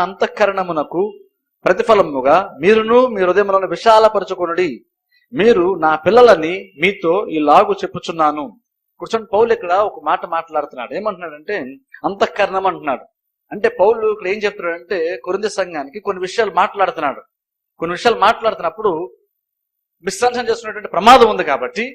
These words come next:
ఆ రోజు పౌలు ఏం చెప్తున్నాడంటే, "నేను ఏది దాచుకోకుండా, నా మనసులో నేను పెట్టుకోకుండా, నేను నాలో ఉన్న విషయాలన్నీ కూడా నేను ఓపెన్ గానే మీకు అన్ని విషయాలు నేను చెప్తున్నాను" అంటున్నాడు. గమనించిన ఇక్కడ సంఘ కాపరి ఎలా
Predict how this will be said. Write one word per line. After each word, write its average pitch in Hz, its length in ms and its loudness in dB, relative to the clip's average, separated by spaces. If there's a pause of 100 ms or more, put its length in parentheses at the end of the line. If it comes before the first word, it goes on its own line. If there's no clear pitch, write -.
(760)
ఆ 160 140 4
రోజు 240 220 2
పౌలు 247 220 6
ఏం 226 100 -2
చెప్తున్నాడంటే, 190 460 -2 (520)
"నేను 202 140 -2 (100)
ఏది 277 140 -2 (100)
దాచుకోకుండా, 202 680 2 (1300)
నా 185 160 4
మనసులో 233 240 -4 (100)
నేను 247 160 -2
పెట్టుకోకుండా, 220 640 2 (640)
నేను 196 160 0 (160)
నాలో 254 180 6 (100)
ఉన్న 247 140 2 (120)
విషయాలన్నీ 226 480 -4
కూడా 233 160 0
నేను 185 200 -6
ఓపెన్ 240 340 2
గానే 214 200 0
మీకు 190 140 -6
అన్ని 196 180 -8
విషయాలు 190 280 -2
నేను 214 140 -4 (460)
చెప్తున్నాను" 214 520 4
అంటున్నాడు. 180 340 -8 (1040)
గమనించిన 214 340 -4
ఇక్కడ 190 160 -2 (340)
సంఘ 175 240 -6
కాపరి 208 240 0
ఎలా 185 100 2